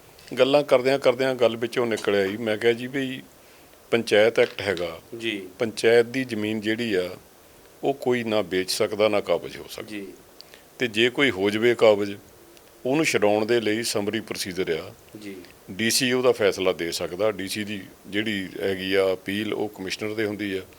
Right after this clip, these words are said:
Speaker 2: ਜੀ।
Speaker 1: ਕਮਿਸ਼ਨਰ ਦੀ ਕਮੀ-, ਜਿਹੜੀ ਹੈਗੀ ਆ ਅਪੀਲ, ਉਹ ਹਾਈ ਕੋਰਟ 'ਚ ਹੋ ਜਾਂਦੀ ਆ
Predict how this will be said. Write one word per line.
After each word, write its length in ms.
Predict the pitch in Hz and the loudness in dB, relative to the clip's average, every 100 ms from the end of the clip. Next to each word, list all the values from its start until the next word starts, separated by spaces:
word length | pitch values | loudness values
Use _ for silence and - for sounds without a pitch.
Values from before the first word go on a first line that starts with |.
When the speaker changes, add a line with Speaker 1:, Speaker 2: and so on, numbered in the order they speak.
| - | -16
Speaker 2:
ਜੀ। 240 | 110 104 95 | -10 -10 -6
Speaker 1:
ਕਮਿਸ਼ਨਰ 400 | 110 110 - 120 | -4 -4 -2 -2
ਦੀ 240 | 117 104 98 - | -2 -8 -10 -16
ਕਮੀ-, 400 | - 104 98 82 | -8 -4 -4 -6
ਜਿਹੜੀ 380 | 95 107 110 90 - | -4 -4 -4 -8 -10
ਹੈਗੀ 500 | - 101 92 92 95 | -6 -4 -4 -6 -6
ਆ 200 | 98 95 | -4 -2
ਅਪੀਲ, 340 | 90 - 98 98 - - - | -4 -6 -8 -10 -16 -20 -6
ਉਹ 120 | 110 | -2
ਹਾਈ 100 | 101 | -2
ਕੋਰਟ 260 | 87 95 90 | -2 -8 -6
'ਚ 60 | |
ਹੋ 80 | 107 | -4
ਜਾਂਦੀ 300 | 110 123 | -2 -4
ਆ 60 | 135 | -4